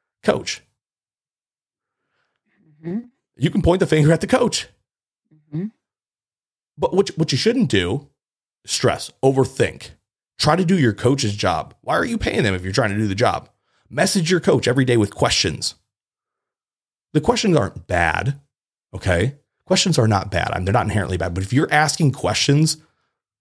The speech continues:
Speaker 1: every day or, or even, like, a couple times a week and you're six months in the programming, you're the problem.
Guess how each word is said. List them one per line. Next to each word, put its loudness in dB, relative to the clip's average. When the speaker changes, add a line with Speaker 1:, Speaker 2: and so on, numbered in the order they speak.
Speaker 1:
every 2
day 4
or, 0
or 0
even, 2
like, -4
a -20
couple 0
times 2
a 0
week -2
and 0
you're 0
six -2
months -2
in 0
the -4
programming, 0
you're 2
the -6
problem. -2